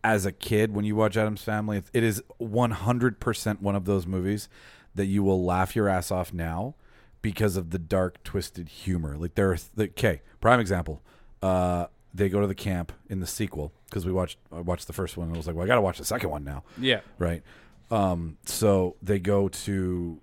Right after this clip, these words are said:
Speaker 1: the summer camp, <laughs> and, uh,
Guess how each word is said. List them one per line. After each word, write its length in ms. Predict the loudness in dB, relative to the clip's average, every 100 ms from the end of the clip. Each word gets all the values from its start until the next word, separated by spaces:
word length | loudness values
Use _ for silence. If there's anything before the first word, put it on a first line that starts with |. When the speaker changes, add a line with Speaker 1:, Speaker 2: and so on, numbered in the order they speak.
| -12
Speaker 1:
the 120 | -6
summer 260 | -4 -4 -4
camp, 360 | -6 -6 -8 -12 -20 -20 _ _ _
<laughs> 640 | _ _ _ -14 -6 -4 2
and, 320 | 2 2 0
uh, 220 | 2 2